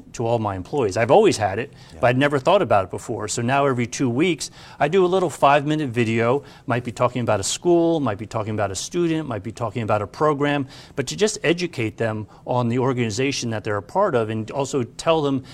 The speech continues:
Speaker 1: exactly what are we doing, why are we doing it, and if there's a major initiative I want to make sure everyone knows about,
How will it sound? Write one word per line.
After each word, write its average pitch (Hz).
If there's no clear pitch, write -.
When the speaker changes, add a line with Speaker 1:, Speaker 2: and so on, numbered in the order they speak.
Speaker 1:
exactly 120
what 117
are 139
we 123
doing, 110
why 113
are 127
we 117
doing 104
it, 113
and 127
if 120
there's 120
a 110
major 123
initiative 120
I 107
want 107
to 113
make 110
sure 110
everyone 107
knows 160
about, 107